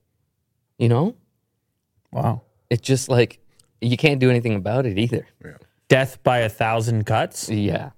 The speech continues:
Speaker 2: Mm.
Speaker 3: I'm always worried about the infection. Like, if it's
Speaker 1: Mm.
Speaker 3: a dirty Bristol board, <laughs> you know?
Speaker 2: Interesting. You a big tetanus guy?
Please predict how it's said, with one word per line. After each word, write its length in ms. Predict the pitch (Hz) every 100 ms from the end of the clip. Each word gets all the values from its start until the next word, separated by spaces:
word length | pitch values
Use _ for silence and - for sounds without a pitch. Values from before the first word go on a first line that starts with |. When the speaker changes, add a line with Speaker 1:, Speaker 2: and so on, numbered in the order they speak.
| _ _ _ _ -
Speaker 2:
Mm. 680 | 127 127 123 180 175 143 151 _ _ _ _ _ _ _ _ _ -
Speaker 3:
I'm 200 | 101 147
always 320 | 160 151 98
worried 260 | 87 95 98
about 360 | 82 78 73 _ _ _
the 120 | - 71
infection. 640 | 73 - 73 - - - _ _ _ _ _ _ _ _ _ _ _ _ _ _ _ -
Like, 140 | 85
if 160 | 98 98
it's 140 | 87
Speaker 1:
Mm. 40 | 76
Speaker 3:
a 40 | - -
dirty 360 | 85 80 78 76
Bristol 460 | - 76 - 82
board, 360 | 71 71 73 73 - - - - -
<laughs> 440 | - - - -
you 120 | 78
know? 200 | 78 73 - _ _ -
Speaker 2:
Interesting. 640 | 185 - 123 - 73 69 - _ _ _ _ _ _ -
You 120 | 135
a 40 |
big 280 | 127 123 113
tetanus 460 | - 135 180 170 -
guy? 280 | 170 214